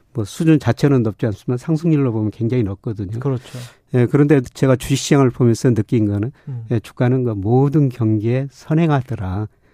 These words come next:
Speaker 1: 그러니까
Speaker 2: 진짜
Speaker 1: 올해
Speaker 2: 선행하는 것 같아요.
Speaker 1: 예, 우리 저
Speaker 2: 네.
Speaker 1: 사 분기 마이너스 성장하고 있고 상반기도 경제 성장이 별로 안 좋을 거예요.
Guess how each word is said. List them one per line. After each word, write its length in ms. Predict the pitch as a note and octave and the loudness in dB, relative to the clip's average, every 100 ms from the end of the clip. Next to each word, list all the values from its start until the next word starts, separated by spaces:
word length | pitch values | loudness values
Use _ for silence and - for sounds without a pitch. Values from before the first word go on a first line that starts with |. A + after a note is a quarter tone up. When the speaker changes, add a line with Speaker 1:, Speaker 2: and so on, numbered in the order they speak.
| _ | _
Speaker 1:
그러니까 200 | D3+ B2 | -2 2
Speaker 2:
진짜 100 | A#2+ | 4
Speaker 1:
올해 160 | C#3+ E3+ | 6 6
Speaker 2:
선행하는 580 | A#3 - G#3+ F#3+ G#3 | 4 2 2 2 0
것 80 | A#3 | -2
같아요. 360 | F3+ - G3 G2 | -6 -8 -12 -4
Speaker 1:
예, 100 | C#3+ | 0
우리 280 | C3 C3 D3 | 2 2 2
저 80 | C3 | 4
Speaker 2:
네. 80 | B2+ | 2
Speaker 1:
사 200 | E3+ D#3+ | 2 2
분기 260 | E3 D3 | 2 2
마이너스 340 | A2+ A#2+ C3 B2+ | 2 2 2 2
성장하고 380 | A#2+ A#2 A2 | 0 2 0
있고 260 | G#2 - C3 - _ _ _ | -2 -4 -8 -8 _ _ _
상반기도 640 | - E3 E3+ E3+ D#3+ C#3 B2+ | -2 2 2 2 2 2 0
경제 300 | - A#2+ B2 | 0 0 0
성장이 320 | C3 B2 G2+ | 0 -2 -4
별로 260 | - A2 | -4 -4
안 160 | G2 G#2+ | -2 -2
좋을 200 | B2 B2 | 0 -2
거예요. 420 | - G2 F#2 G#2+ | -4 -8 -6 -8